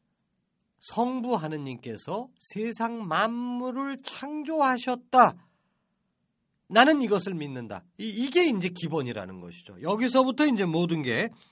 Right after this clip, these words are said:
이렇게 풀려 나오는 것입니다. 우리는 그 앞서서, 어, 계시가 무엇인지에 대해서 공부를 했었는데요. 그, 이 공부를 할 때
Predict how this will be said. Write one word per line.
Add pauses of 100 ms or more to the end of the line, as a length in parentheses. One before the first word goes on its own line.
이렇게
풀려
나오는
것입니다. (1900)
우리는
그
앞서서, (540)
어,
계시가
무엇인지에
대해서 (340)
공부를
했었는데요. (760)
그,
이
공부를
할
때